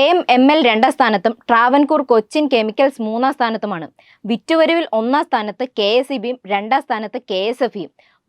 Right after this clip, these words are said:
മൂന്നാം സ്ഥാനത്ത് ബിവറേജസ് കോർപ്പറേഷനുമാണ്. ഇത്തരത്തിൽ ഓരോ പൊതുമേഖലാ സ്ഥാപനങ്ങളും പിണറായി സർക്കാരിന്റെ കൈക്കരുതിൽ മുന്നോട്ട് കുതിക്കുകയാണ്. നഷ്ടത്തിലാകുന്ന സ്ഥാപനങ്ങൾ തിരിഞ്ഞു നോക്കാതെ കാട് കയറി കിടക്കുന്ന ഒരു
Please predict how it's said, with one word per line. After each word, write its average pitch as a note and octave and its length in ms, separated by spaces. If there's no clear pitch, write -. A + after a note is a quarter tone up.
മൂന്നാം C4 340
സ്ഥാനത്ത് G#3+ 360
ബിവറേജസ് A#3+ 680
കോർപ്പറേഷനുമാണ്. G3+ 680
ഇത്തരത്തിൽ D#4+ 420
ഓരോ C#4 240
പൊതുമേഖലാ D4 500
സ്ഥാപനങ്ങളും A3+ 560
പിണറായി B3+ 440
സർക്കാരിന്റെ A3+ 400
കൈക്കരുതിൽ G#3+ 520
മുന്നോട്ട് A3+ 400
കുതിക്കുകയാണ്. F#3+ 500
നഷ്ടത്തിലാകുന്ന C4 840
സ്ഥാപനങ്ങൾ C4 580
തിരിഞ്ഞു C4+ 400
നോക്കാതെ A#3 340
കാട് A#3+ 340
കയറി C#4 220
കിടക്കുന്ന A3 340
ഒരു F#3+ 120